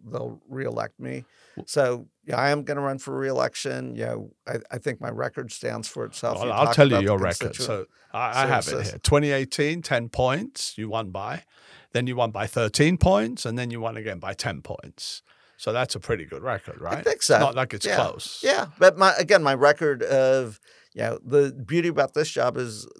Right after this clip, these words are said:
Speaker 1: your constituents get a chance to hire or re-, rehire you every two years. So,
Speaker 2: Right.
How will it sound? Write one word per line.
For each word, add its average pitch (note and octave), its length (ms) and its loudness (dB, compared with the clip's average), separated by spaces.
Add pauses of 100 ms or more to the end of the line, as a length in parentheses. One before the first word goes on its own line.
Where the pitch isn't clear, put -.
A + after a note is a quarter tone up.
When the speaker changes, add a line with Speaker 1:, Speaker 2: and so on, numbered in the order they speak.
Speaker 1:
your B2 160 -4
constituents C3+ 600 -6
get C3 140 -4
a B2 60 -6
chance B2+ 360 -6
to B2+ 300 -2 (680)
hire C3+ 460 0
or A#2+ 80 -4
re-, B2 320 -8 (140)
rehire B2+ 520 0
you A2+ 240 -8
every A2+ 320 -4
two A#2 160 -12
years. A2+ 400 -6
So, A#2 180 -2
Speaker 2:
Right. A#2 200 -2